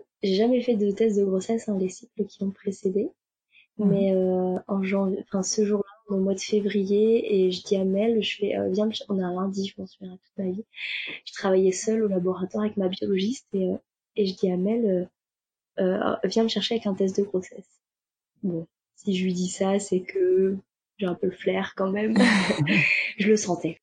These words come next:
Speaker 1: Je, je sentais que ce test allait virer au positif. Effectivement, on a attendu que ma biologiste parte du labo. Et, euh, j'ai fait ce test dans le labo et, euh, et positif.
Speaker 2: Alors là,
Speaker 1: Et
Speaker 2: c'est
Speaker 1: là, euh, bah, explosion de joie.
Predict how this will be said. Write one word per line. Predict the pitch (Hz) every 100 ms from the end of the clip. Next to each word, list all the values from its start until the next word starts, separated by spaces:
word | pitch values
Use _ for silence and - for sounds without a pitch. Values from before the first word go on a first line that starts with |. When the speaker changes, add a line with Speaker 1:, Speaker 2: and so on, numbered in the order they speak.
| 185
Speaker 1:
Je, | 202 - -
je | 190
sentais | 208 190 247
que | 277
ce | 196
test | 196 226 -
allait | - 175
virer | 190 190
au | 208
positif. | - 180 - - - 214
Effectivement, | 190 190 - 185 170 185 214
on | 190
a | 165
attendu | 185 190
que | 202
ma | 190
biologiste | 175 190 196 196 -
parte | 185 - -
du | 185 180
labo. | 170 160 175 202 - - - - - 196
Et, | 196
euh, | 180 175
j'ai | 190
fait | 185 214
ce | 208
test | 196 208 -
dans | 190 190
le | 208
labo | 180 170 190 277
et, | 247
euh, | 180 170 170 196 - 214
et |
positif. | 214 226 190 - 202 _ _ _ _ _ _ _ _ _ _ -
Speaker 2:
Alors | 202 156
là, | 165
Speaker 1:
Et | 196
Speaker 2:
c'est | 180
Speaker 1:
là, | 180 190 226
euh, | 170 156 165 - _ _ _ _ _ 190
bah, | 190 190
explosion | 214 - - 185 -
de | 170
joie. | 185 180